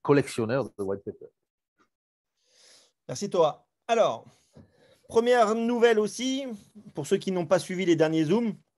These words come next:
Speaker 2: par rapport au fait de, d'être listé sur différents sites, sur différentes plateformes,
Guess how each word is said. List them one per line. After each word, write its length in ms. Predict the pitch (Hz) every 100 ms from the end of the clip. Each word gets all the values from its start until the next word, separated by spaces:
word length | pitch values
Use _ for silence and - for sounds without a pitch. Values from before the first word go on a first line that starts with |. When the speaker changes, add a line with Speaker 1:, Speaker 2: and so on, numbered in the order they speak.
| _ _ _ _ _ - - _ - _ _
Speaker 2:
par 120 | - 127
rapport 260 | 139 190
au 80 | 170
fait 220 | - 190
de, 500 | 165 151 139 123 117 113 - _ _ -
d'être 300 | 131 - 160
listé 500 | 180 196 - 208 208
sur 160 | 190
différents 400 | 156 151 170 151
sites, 240 | 147 - 196
sur 100 | 151
différentes 580 | 139 131 - 151 156 143
plateformes, 540 | 165 143 180 214 208